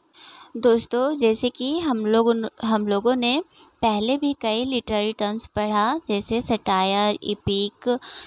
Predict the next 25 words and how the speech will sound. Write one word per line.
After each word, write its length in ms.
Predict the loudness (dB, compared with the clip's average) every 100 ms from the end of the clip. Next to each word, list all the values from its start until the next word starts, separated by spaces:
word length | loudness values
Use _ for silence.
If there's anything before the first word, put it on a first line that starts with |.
| -8
यूफोनी, 580 | -4 -2 2 2 2 0
कोकोफोनी, 680 | 0 -2 -2 -2 0 0 -2
एटसेटरा। 800 | -4 -6 -4 -4 0 2 2 2 -2 -12 -8
उसमें 380 | -4 -2 0 0
हम 220 | 0 -2
लोग, 440 | 0 0 -2 -4 -6 -4
हम 240 | -2 0
लोगों 320 | 2 2 2
ने 260 | 2 0 0 -4 -14 -20 _
पहले 340 | -2 0 -2 0
डेली 440 | 0 0 0 0
लाइफ 320 | 2 2 2
से 160 | 0 0
रिलेटेड 540 | 0 0 -2 -2 0
एक 140 | 0 0
एग्जांपल 640 | -4 -2 -2 -2 -2 -6
के 140 | -4 -6
through 400 | -4 0 0 -2 -8 -20 -6
उस 180 | -4 -2
लिटरेरी 400 | -2 0 0 -2
टर्म्स 300 | -4 -4 -4
को 140 | -6 -2
पहले 360 | 0 0 0
समझा 420 | -2 -2 0 0
था। 320 | 2 2 2